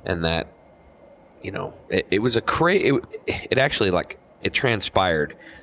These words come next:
It was sup-, first, it was supposed to be, I was gonna go to D C and I was gonna sing the national anthem and God Bless America at Arlington Cemetery when they do, like, the wreath ceremony.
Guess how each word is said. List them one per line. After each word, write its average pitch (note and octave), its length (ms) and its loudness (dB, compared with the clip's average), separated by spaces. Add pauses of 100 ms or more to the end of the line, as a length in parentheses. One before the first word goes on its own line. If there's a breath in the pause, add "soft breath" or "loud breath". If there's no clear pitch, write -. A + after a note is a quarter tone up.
It G2+ 80 4
was G2 120 2
sup-, - 360 -4
first, D3 400 0
it G#2 60 0
was G2 120 2
supposed G#2 400 2
to G2 80 2
be, F#2 220 2
I F#2 140 0
was F2+ 200 0
gonna G2 180 -2
go F#2 240 2
to F2+ 140 -4
D F2 180 0
C F2 360 2
and F2 120 -4
I F2+ 40 0
was E2 120 -4
gonna F2 140 -2
sing F#2 220 0
the E2+ 80 0
national F2 400 -2
anthem F2 260 -2
and E2 120 -2
God F2 200 2
Bless F2+ 240 0
America D#2+ 640 2
at - 80 0
Arlington F2 480 -2
Cemetery E2 720 0 (720 loud breath)
when F2+ 200 0
they F2+ 100 2
do, F2+ 180 2
like, D#2+ 220 0
the E2+ 180 4
wreath F2+ 280 0
ceremony. E2 720 -2